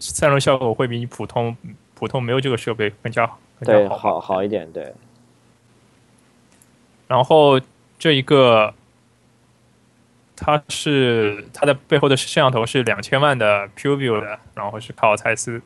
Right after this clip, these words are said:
Speaker 1: 认证的那个摄像头。
Speaker 2: 啊，啊。
Speaker 1: 然后配的是三个L E D的闪光灯。
Speaker 2: 嗯。
Speaker 1: 因为，因为苹果，苹果又是第一次采用两个双L E D嘛，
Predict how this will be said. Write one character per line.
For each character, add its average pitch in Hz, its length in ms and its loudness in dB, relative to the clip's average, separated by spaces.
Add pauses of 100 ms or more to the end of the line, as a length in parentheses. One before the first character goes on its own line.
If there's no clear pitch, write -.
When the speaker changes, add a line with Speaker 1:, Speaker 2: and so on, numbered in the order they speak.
Speaker 1:
认 117 200 -6
证 120 180 -6
的 117 80 -16
那 117 60 -20
个 117 160 -14
摄 107 100 -12
像 107 160 -4
头。 117 260 -14 (140)
Speaker 2:
啊， 101 100 -14
啊。 80 160 -16 (960)
Speaker 1:
然 104 140 -8
后 110 200 -2
配 127 220 0
的 120 100 2
是 113 280 -4
三 139 280 -2
个 139 120 4
L 113 200 4
E 113 80 -2
D 110 180 -4
的 110 80 -4
闪 107 180 -4
光 107 200 0 (120)
灯。 104 240 0 (520)
Speaker 2:
嗯。 107 300 -10 (1500)
Speaker 1:
因 151 120 -2
为， 156 400 4 (640)
因 156 120 0
为 170 120 2 (160)
苹 143 200 -6
果， 123 360 4
苹 147 160 -4
果 135 100 2
又 131 60 0
是 131 120 -4
第 143 160 0
一 147 60 2
次 127 440 0
采 - 260 -2
用 117 320 0
两 110 240 -2
个 113 440 2
双 139 320 0
L 127 200 4
E 120 100 -4
D 113 160 -8
嘛， 101 220 -12